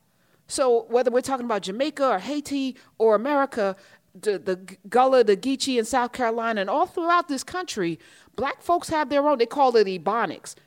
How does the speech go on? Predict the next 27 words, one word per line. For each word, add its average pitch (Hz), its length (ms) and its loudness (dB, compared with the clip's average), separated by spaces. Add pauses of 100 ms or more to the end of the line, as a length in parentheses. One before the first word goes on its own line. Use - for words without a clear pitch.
And 208 100 -6
now, 269 220 -2
you 254 160 -6
know, 220 200 -2
I 196 100 0
used 247 300 -4
to 240 100 4
look 240 200 -6
down 233 220 -2
my 196 100 -6
nose 240 400 0
at 175 140 2
Ebonics, 165 680 -4
right? 202 380 -2
But 202 140 0
if 202 120 -2
you 226 80 -8
think 311 240 -4
about 208 300 0
Ebonics, 240 560 -6
it's 226 140 -10
a 208 60 0
way 247 200 0
of 247 140 -2
communicating 214 800 -4 (260)
that 214 380 -2
is 220 580 0